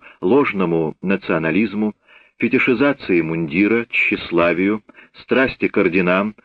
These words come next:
патологической потребности во внешнем блеске, милитаристскому честолюбию. Фабиан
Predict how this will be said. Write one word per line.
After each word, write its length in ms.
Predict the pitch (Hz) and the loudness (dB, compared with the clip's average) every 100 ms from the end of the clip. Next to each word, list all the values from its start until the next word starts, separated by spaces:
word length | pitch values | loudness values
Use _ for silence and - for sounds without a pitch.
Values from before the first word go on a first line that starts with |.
| - - | -12 -2
патологической 760 | 107 110 110 143 - - 110 98 | 2 2 2 2 0 -2 -2 0
потребности 800 | 101 110 101 92 85 - 92 87 | 0 2 0 0 -4 0 2 2
во 160 | 85 90 | 0 0
внешнем 480 | 95 85 - 82 | 0 -2 -2 -2
блеске, 600 | 78 85 85 - - 113 - _ - - | 2 2 2 -2 -6 -6 -6 _ -18 -4
милитаристскому 920 | 92 196 - 85 82 - - 87 90 | 0 2 2 0 0 -4 -6 -4 -4
честолюбию. 720 | 90 - - 73 65 65 65 _ _ _ _ _ _ _ _ - | -6 -4 -4 -2 -4 -8 -12 _ _ _ _ _ _ _ _ -2
Фабиан 500 | 95 95 117 123 | 0 2 2 0